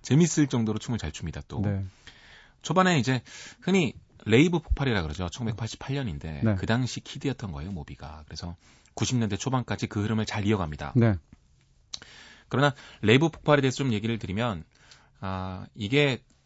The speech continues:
Speaker 1: 영국적인 현상이었는데요. 원래 하우스 음악의 시초는 미국이었습니다.
Speaker 2: 네.
Speaker 1: 그런데 이게 영국으로 넘어가면서 드디어 전성기를 맞이를 해요. 어, 원래는 그냥 클럽에서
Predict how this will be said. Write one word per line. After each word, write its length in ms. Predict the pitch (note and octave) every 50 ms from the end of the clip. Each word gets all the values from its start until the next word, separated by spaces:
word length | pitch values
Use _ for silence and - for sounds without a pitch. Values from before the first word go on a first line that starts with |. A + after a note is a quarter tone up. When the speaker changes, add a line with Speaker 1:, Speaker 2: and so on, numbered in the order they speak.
| - G2
Speaker 1:
영국적인 720 | G2 G#2 A#2+ C#3+ D3+ F3 E3 - - C#3 A#2 A2 G2 G2+
현상이었는데요. 840 | A2 A2 G#2+ G#2+ G#2 F#2 E2 D2 C#2 C2+ D#2 G2+ B2 B2 F#2+ D#2 - - - - -
원래 280 | - F#2+ A#2 C3+ D#3 D3+ - - -
하우스 400 | - - F3+ G3+ G3 - - E3+
음악의 340 | C#3+ B2+ A#2 A2 G#2+ A#2
시초는 460 | A2+ - - C3 - - A#2 B2+ C3 G2
미국이었습니다. 640 | G2 A2 A#2+ B2 G2+ F2 D#2 - - - - - A2
Speaker 2:
네. 240 | G#2+ G#2 G2 F#2 F2 E2 - - - -
Speaker 1:
그런데 280 | - G#2 G2+ G#2+ A#2
이게 220 | G#2+ E2 A#2+ A#2 F2
영국으로 420 | D#2+ F2 G#2+ B2 D3+ D3+ E3 C#3+
넘어가면서 640 | G#2 F2 F2 F2+ E2+ F2 E2 E2 D#2 - A2+ B2+ C#3 - _ - - - - _ _ _ _
드디어 340 | - - A#2 G#2+ C#3 C#3 C3
전성기를 540 | - - G#2 G#2+ A#2 C3 B2+ B2 A#2+ A#2+ A#2
맞이를 320 | G2 D2 D2 - F2 F2
해요. 360 | G#2+ G#2 E2 D2 E2+ F2+ F2+ - _ - - - - - - - - - - -
어, 180 | - G2 G2+ G2
원래는 300 | F#2+ G2 A2+ C3 C3+ A#2+
그냥 160 | A2+ B2 A#2+
클럽에서 640 | - - F3 F#3 G3+ F#3+ D#3 A2+ - - D#2+ C#2+